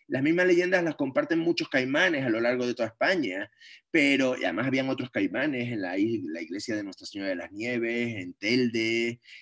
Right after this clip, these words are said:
eh, también en el Realejo habían otros caimanes colgados. <coughs> Hablan de tradición, pero también es que vencer el demo-, me-, vencer al dragón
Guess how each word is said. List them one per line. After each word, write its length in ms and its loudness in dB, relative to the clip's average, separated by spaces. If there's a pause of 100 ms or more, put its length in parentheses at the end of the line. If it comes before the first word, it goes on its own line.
eh, 140 -4
también 600 -2
en 140 -6
el 120 -4
Realejo 500 -4
habían 220 -2
otros 220 -12
caimanes 480 -8
colgados. 520 -2 (600)
<coughs> 760 0
Hablan 280 2
de 100 0
tradición, 760 0 (300)
pero 260 0
también 340 0
es 200 0
que 140 0
vencer 520 0
el 160 0
demo-, 460 4
me-, 320 -4
vencer 380 -4
al 120 0
dragón 540 0